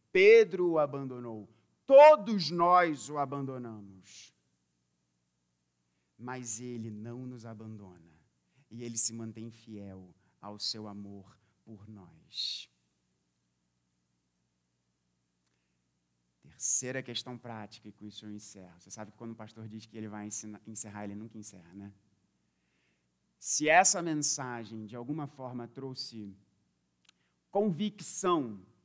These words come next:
de pecado na sua vida, porque o Espírito Santo faz isso, ele aponta os nossos erros. Se você, ouvindo sobre o que Marcos fez e o que Pedro fez, você se identificou com isso,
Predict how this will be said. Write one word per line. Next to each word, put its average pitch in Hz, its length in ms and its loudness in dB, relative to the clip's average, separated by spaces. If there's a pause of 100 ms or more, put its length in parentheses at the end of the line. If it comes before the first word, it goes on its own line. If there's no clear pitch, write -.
(960)
de 143 140 -12
pecado 147 540 -2
na 120 120 -10
sua 110 220 -16
vida, 104 400 -16 (340)
porque 110 200 -20
o - 20 -12
Espírito 123 380 -16
Santo 120 260 -8
faz 107 300 -14
isso, 113 240 -18
ele 107 80 -10
aponta 131 380 -12
os 107 60 -16
nossos 110 320 -16
erros. 107 500 -18 (480)
Se - 120 -10
você, 151 300 2
ouvindo 165 560 2
sobre 147 420 0
o 143 60 -2
que - 160 -6
Marcos 151 560 2
fez 123 480 -16
e 123 60 -14
o 127 60 -12
que 120 140 -16
Pedro 156 440 -4
fez, 120 300 -16
você 127 280 -14
se 135 180 -10
identificou 139 720 -10
com 110 220 -16
isso, 113 480 -14